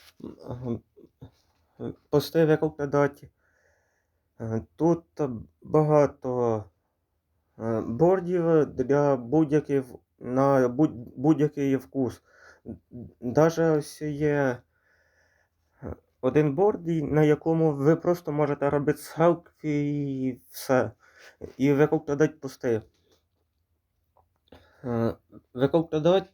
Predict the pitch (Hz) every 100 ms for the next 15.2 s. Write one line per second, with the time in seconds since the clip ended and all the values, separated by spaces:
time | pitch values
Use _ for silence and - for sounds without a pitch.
0 | _ 160 170 160 156 139 131 - - 139
1 | - 143 151 147 160 202 196 _ _ _
2 | _ _ _ _ 151 151 202 208 - -
3 | _ _ - 147 151 156 135 120 117 143
4 | 147 165 175 165 156 151 - 170 165 147
5 | - 147 143 143 143 131 131 _ _ _
6 | 117 139 156 151 147 143 _ - 120 135
7 | 143 147 139 117 120 113 _ _ _ _
8 | - 147 156 165 156 160 143 147 151 147
9 | 143 147 202 175 180 180 175 160 _ _
10 | _ _ _ - 143 135 156 151 151 160
11 | 143 139 123 - _ _ _ _ _ _
12 | 120 170 180 180 170 170 _ _ - 175
13 | 175 - 165 160 151 - _ _ _ _
14 | _ _ _ _ _ _ _ - 160 185
15 | 165 -